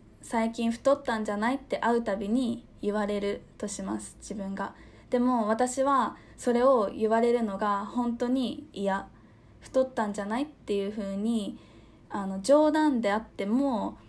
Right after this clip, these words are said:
えーっと、真剣に向こうが心配してくれてたと思っても、としても、私に「太ったんじゃない？」って、あ、私が「太ったんじゃない？」って言われるのはすごく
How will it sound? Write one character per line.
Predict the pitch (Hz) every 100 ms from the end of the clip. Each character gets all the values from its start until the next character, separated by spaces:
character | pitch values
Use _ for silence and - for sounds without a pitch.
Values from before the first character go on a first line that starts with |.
| - - - -
え | 208 196
ー |
っ | 196
と、 | 196 190 190 190 220 226 - - - - - -
真 | - 285 277
剣 | 285 277 277
に | 302
向 | 240
こ | 226 269 233
う |
が | 247 240
心 | 233 254 254
配 | 262 254
し | 262
て | -
く | 262 269
れ | 269
て | 285
た | 277 220
と | 202
思 | 202 240
っ | -
て | - 214
も、 | 233 285 214 220 - - -
と | 233
し | 226
て | 302
も、 | 254 285 294 226 - - -
私 | 226 277 - 294 294 285 - - -
に | 285 320 220 226 -
「太 | - - 254
っ | 254
た | 233
ん | 208
じ |
ゃ | 202
な | 226
い？」 | 320
っ |
て、 | - - 214 202 -
あ、 | -
私 | 208 220 269 277
が | 285 320
「太 | 254 262
っ |
た | 254 226
ん |
じ | 220
ゃ |
な | 220
い？」 |
っ | 311
て | 226
言 |
わ | 202
れ | 202
る | 208
の | 202 214
は | 214 202
す | -
ご | 240
く | 247 285 247